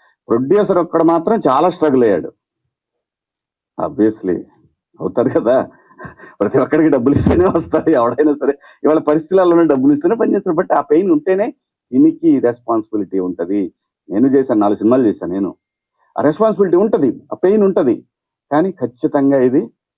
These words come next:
టేబుల్ మీద బ్రహ్మాండంగా డెలివరీ అవుతది. ఏం టెన్షన్ వద్దండి. ఖచ్చితంగా ఇరవై ఐదో తారీఖు క్రిస్మస్ కి ముందుగా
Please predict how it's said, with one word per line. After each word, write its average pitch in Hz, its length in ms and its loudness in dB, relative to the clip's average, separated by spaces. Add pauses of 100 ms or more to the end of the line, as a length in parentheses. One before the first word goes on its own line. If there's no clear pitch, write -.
(120)
టేబుల్ 113 280 2
మీద 104 180 0
బ్రహ్మాండంగా 107 840 0
డెలివరీ 113 440 2
అవుతది. 110 420 -2 (360)
ఏం 170 400 2
టెన్షన్ 147 360 2
వద్దండి. 143 520 0
ఖచ్చితంగా 127 800 -2 (880)
ఇరవై 143 220 4
ఐదో 139 180 2
తారీఖు 123 280 0
క్రిస్మస్ 156 420 -2
కి 147 80 2
ముందుగా 156 640 2